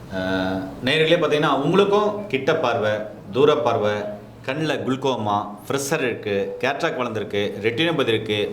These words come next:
மாலைக்கண் நோய் இருக்கு, கண் ஃபிஷர் ஆயிருக்கு, கண் நரம்புகள் டேமேஜ் ஆயிருக்கு, பல்ஜ் ஆயிருக்கு, கண் பார்த்தீங்கன்னாக்க மங்களா தெரியுது, ஆ, பூச்சி சுத்துற மாதிரி நைட்டில் அப்படியே மின்மினி பூச்சி சுத்துற மாதிரி இருக்கு,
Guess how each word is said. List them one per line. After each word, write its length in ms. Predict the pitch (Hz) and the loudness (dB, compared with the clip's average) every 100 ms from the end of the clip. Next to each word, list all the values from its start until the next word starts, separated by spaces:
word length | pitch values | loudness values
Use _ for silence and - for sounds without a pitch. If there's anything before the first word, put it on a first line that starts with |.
| 107 | 0
மாலைக்கண் 400 | 131 160 156 127 | 2 2 0 0
நோய் 160 | 117 | 0
இருக்கு, 500 | 107 98 101 104 101 - - - - - | 0 0 0 0 -2 -8 -14 -16 -18 -8
கண் 240 | - 180 160 | -6 -4 -4
ஃபிஷர் 320 | 147 - 175 | -4 -2 -2
ஆயிருக்கு, 600 | 139 117 95 101 98 98 98 - | 0 0 -2 -2 0 0 -2 -8
கண் 220 | - 147 151 | -6 -2 -2
நரம்புகள் 460 | 131 147 139 120 | -2 -2 -2 -2
டேமேஜ் 400 | 101 127 151 135 | -2 0 0 0
ஆயிருக்கு, 440 | 113 104 107 101 - 98 | -2 -2 -4 -4 -4 -4
பல்ஜ் 280 | 117 165 151 | -2 0 0
ஆயிருக்கு, 560 | 131 98 - 101 101 101 - - - | -2 -2 -4 -2 -2 -6 -14 -20 -12
கண் 340 | - 165 175 156 | -6 -2 -2 -2
பார்த்தீங்கன்னாக்க 640 | 143 143 131 127 156 131 110 110 | -2 -2 -2 -2 -2 -2 -4 -4
மங்களா 400 | 139 160 160 156 135 | -2 0 0 0 0
தெரியுது, 580 | 110 101 107 104 104 - - - - | -4 -4 -2 -2 -4 -10 -16 -8 -2
ஆ, 460 | 113 110 110 110 - - - | 0 2 -2 -4 -12 -20 -2
பூச்சி 520 | - 240 - 165 123 | -2 0 -2 -2 -2
சுத்துற 360 | - 139 131 147 | -6 -8 -2 0
மாதிரி 280 | 143 151 135 | 2 2 0
நைட்டில் 280 | 123 147 147 | 0 -2 -2
அப்படியே 340 | 123 135 131 | 0 2 2
மின்மினி 300 | 165 170 156 | 2 2 2
பூச்சி 440 | 139 - 123 104 110 | 0 2 2 2 2
சுத்துற 220 | 131 120 | 2 2
மாதிரி 160 | 123 110 | 2 0
இருக்கு, 480 | 101 107 104 104 | 0 0 -2 -4